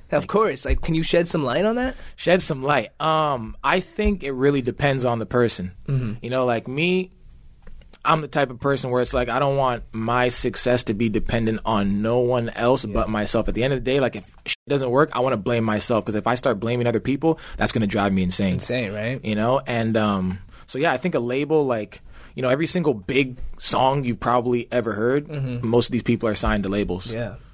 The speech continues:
Speaker 2: You know, so I think, I think a label makes sense for a lot of people,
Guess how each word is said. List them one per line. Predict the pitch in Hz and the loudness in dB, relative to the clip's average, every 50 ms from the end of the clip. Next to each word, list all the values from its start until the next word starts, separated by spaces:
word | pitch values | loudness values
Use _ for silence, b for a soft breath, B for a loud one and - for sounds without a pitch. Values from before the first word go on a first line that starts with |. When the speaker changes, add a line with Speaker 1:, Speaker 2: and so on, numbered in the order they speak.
| b b b - | b b b -4
Speaker 2:
You | 107 | -2
know, | 107 113 123 | 0 0 0
so | 131 - 131 | 2 2 2
I | 117 113 | 2 2
think, | - 156 147 - | 2 0 0 0
I | 117 | 0
think | 127 143 175 | 0 2 0
a | 143 | 0
label | 120 113 117 135 135 135 123 | 0 2 2 2 2 2 0
makes | 107 107 113 120 120 - - | 0 0 2 0 0 0 -2
sense | - - - 123 123 110 - - | -4 0 2 2 2 2 0 -4
for | - - 120 | -2 0 0
a | 110 104 | 2 2
lot | 98 98 104 107 107 107 | 0 2 2 4 4 2
of | 101 87 - - - - | 2 -2 -6 -12 -18 -12
people, | - - - 139 127 131 - 156 - - - | -6 0 2 2 2 2 -2 -6 -8 -8 -10